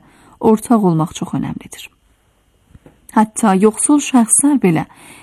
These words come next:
yeməklərinin birazını qonşuları ilə bölüşürlər və zəruridir ki, ailə bu ayda xalqı dəvət etsin. Əgər bir qohum başqa ölkəni ziyarətə gedə,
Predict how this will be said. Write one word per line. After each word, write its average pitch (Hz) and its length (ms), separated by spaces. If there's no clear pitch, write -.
yeməklərinin 220 720
birazını 180 640
qonşuları 190 580
ilə 208 240
bölüşürlər 175 680
və 190 140
zəruridir 226 540
ki, 170 260
ailə 175 340
bu 202 160
ayda 226 240
xalqı 151 400
dəvət 117 340
etsin. - 300
Əgər 190 380
bir 165 220
qohum 208 460
başqa 196 360
ölkəni 220 480
ziyarətə 170 540
gedə, 156 300